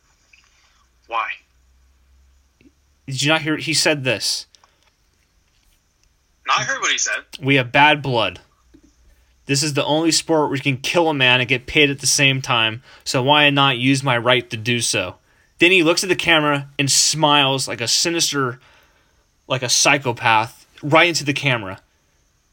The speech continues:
Speaker 2: It's one of the scariest sounds I've ever heard in my life. It's just, it's terrifying. Especially his record, he's forty, forty and, forty oh and one with thirty-nine knockouts and forty-one fights. Good God.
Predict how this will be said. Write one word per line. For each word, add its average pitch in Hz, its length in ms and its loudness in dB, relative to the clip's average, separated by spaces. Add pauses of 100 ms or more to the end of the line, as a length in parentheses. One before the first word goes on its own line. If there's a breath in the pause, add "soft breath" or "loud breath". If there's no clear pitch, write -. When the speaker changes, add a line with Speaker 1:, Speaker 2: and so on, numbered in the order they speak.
(240)
Speaker 2:
It's 156 140 2
one 214 100 2
of 240 60 0
the 202 60 2
scariest 170 440 2
sounds 151 240 0
I've 139 200 -4
ever 131 180 -2
heard 131 160 -2
in 117 60 -8
my 107 100 -4
life. 92 360 -8 (1700)
It's 147 120 2
just, 170 180 0
it's 143 160 -6
terrifying. 127 560 -2 (760)
Especially 226 280 0
his 165 140 -2
record, 160 320 2
he's 131 120 0
forty, 175 580 0
forty 196 380 2
and, 139 240 -4 (300)
forty 196 400 2
oh 165 180 4
and 131 180 -2
one 147 240 0
with 131 120 -6
thirty-nine 165 680 0
knockouts 147 540 0
and 127 100 -12
forty-one 160 440 0
fights. - 640 0 (1500 soft breath)
Good 143 360 -4
God. 135 580 -2